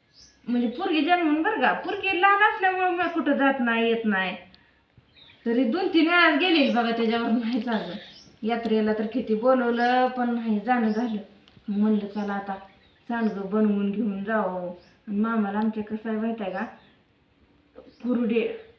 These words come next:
आणि ती पण गव्हाच्या बरं का, लय आवडते त्या.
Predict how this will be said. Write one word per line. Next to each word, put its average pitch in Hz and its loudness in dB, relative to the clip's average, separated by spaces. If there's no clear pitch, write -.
आणि 247 2
ती 294 6
पण 330 2
गव्हाच्या 277 2
बरं 494 0
का, 247 0
लय 208 -2
आवडते 202 -2
त्या. 165 -10